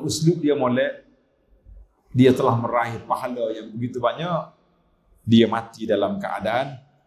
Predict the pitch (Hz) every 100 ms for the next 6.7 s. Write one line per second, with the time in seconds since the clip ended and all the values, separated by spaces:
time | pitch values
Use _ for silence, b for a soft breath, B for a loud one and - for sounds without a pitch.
0 | _ 131 139 139 127 - 135 139 143 156
1 | - 165 196 208 - - 233 302 294 269
2 | 185 156 160 151 156 214 - - _ _
3 | _ _ _ _ _ 127 135 135 131 117
4 | 107 101 - - _ _ _ _ _ _
5 | 180 196 165 127 113 117 - 160 147 170
6 | 185 160 160 240 220 180